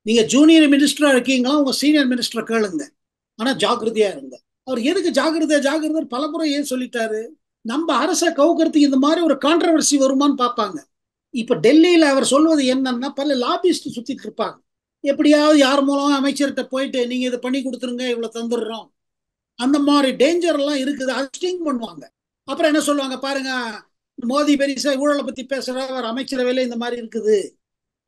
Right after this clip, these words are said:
இந்த மாதிரி எல்லாம் வம்பு வருங்கிறத அவர் முன்கூடியே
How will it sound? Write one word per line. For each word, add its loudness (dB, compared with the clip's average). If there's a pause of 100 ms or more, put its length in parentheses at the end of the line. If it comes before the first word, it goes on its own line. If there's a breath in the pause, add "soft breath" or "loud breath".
(220)
இந்த 4
மாதிரி 2
எல்லாம் 2
வம்பு -4
வருங்கிறத 0
அவர் -4
முன்கூடியே -4